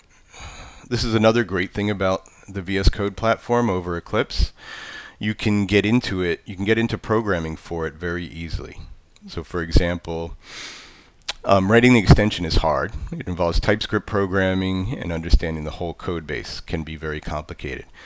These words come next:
But it can be as sim-, as I mentioned, the boilerplate cl-, code. That is something which is done simply through writing a single json file. And you can even do it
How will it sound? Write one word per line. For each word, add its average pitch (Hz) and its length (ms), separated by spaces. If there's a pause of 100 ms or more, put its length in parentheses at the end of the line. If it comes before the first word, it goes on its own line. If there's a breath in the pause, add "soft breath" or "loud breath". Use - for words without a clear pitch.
(300 loud breath)
But 87 640
it 98 140
can 92 180
be 90 140
as - 160
sim-, 104 200 (240)
as 95 180
I 90 100
mentioned, 101 440
the 90 80
boilerplate 92 680
cl-, - 160 (100)
code. 120 420 (480 loud breath)
That 98 580
is 98 200
something 92 400
which 85 240
is 78 140
done 82 320
simply 98 460
through 90 220
writing 82 400 (180)
a 76 260
single 92 380
json 85 540
file. - 400 (720 loud breath)
And 90 200
you 87 100
can 87 280
even 98 480
do 90 220
it 85 160